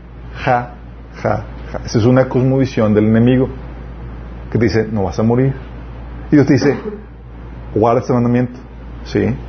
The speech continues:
para que vivas. Y los que lo fallan empiezan a tener las problemáticas. Por eso las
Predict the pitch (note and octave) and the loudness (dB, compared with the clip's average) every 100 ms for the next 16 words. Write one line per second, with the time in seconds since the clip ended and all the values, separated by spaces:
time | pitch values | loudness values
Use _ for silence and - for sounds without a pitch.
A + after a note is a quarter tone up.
0 | - G#2+ G#2+ A#2 A#2+ - - - - - | -6 -4 2 2 0 -6 -14 -14 -14 -14
1 | - - - - - - - - - C#3+ | -12 -12 -12 -14 -14 -14 -14 -6 4 4
2 | C#3 D3 C3 C3+ C3+ - - - - - | 6 4 6 6 4 0 -10 -20 -16 -16
3 | - - - - D3 D3 E3+ F#3 B2 A2+ | -14 -16 -16 -2 2 4 2 -2 -4 0
4 | A#2+ B2+ B2 A2+ G#2+ G#2+ G#2+ A#2+ D3+ - | 2 2 2 2 2 2 2 2 2 0
5 | A2 - A2+ C#3 B2+ A#2 - | -4 0 2 4 4 2 -4